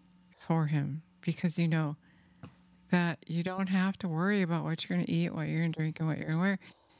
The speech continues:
He's gonna take care of it. He's gonna take care of it. You don't have to stress about it. Just follow him. He said,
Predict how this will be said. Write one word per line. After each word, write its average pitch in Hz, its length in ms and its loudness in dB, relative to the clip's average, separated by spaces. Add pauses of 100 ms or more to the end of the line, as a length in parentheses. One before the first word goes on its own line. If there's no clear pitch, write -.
(120)
He's - 320 0
gonna 190 200 -2
take 185 380 -2
care 180 160 0
of 190 100 -4
it. 147 240 -2 (2500)
He's - 240 -2
gonna 202 180 -2
take - 240 -4
care 190 240 0
of 214 120 -2
it. 147 180 0 (1300)
You 180 100 4
don't 196 200 4
have 208 180 2
to 190 80 -4
stress - 520 0
about 147 380 -2
it. 143 200 -4 (1600)
Just - 220 0
follow 196 380 4
him. 147 300 2 (2750)
He 202 120 2
said, 185 320 0